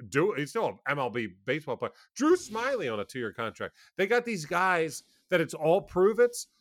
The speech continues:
Two of those guys, those five that I just mentioned, are gonna have a fucking good year. And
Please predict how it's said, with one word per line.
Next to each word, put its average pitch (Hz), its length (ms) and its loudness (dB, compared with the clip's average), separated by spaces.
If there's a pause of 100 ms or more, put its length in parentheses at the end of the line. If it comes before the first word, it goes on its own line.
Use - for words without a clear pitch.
(200)
Two 330 240 4
of 320 80 2
those 254 200 2
guys, 180 380 2
those 160 220 0
five 156 320 0
that 143 100 -2
I 139 60 0
just 120 180 -10
mentioned, 135 260 -8
are 110 80 -8
gonna 107 60 -6
have 101 120 -10
a 90 100 -20
fucking 92 260 -12
good 82 160 -14
year. 80 160 -20 (240)
And 190 400 -2